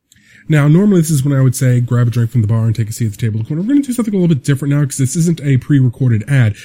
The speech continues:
I'm actually doing what's called a live read, uh, 'cause we've redone our sponsorship with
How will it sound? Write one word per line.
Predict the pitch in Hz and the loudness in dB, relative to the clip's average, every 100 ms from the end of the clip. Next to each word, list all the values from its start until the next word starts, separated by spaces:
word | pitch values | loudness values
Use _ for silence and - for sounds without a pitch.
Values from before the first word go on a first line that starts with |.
| - | -4
I'm | 123 139 | 0 2
actually | 147 139 | 0 0
doing | 131 123 | 2 0
what's | 104 | 0
called | 113 | -2
a | |
live | 139 233 214 | -2 0 2
read, | 120 101 101 - - - | 2 2 -2 -8 -20 -6
uh, | 123 123 127 | 0 2 2
'cause | 147 127 123 | 2 2 2
we've | 135 135 139 131 - - 123 127 - - 156 | 2 2 2 -2 -12 -4 -2 -2 -8 -10 -2
redone | 156 226 170 190 160 | 2 4 4 2 2
our | 131 | 2
sponsorship | - 156 170 - 139 135 | 0 -2 -2 -2 -2 0
with | 127 | 0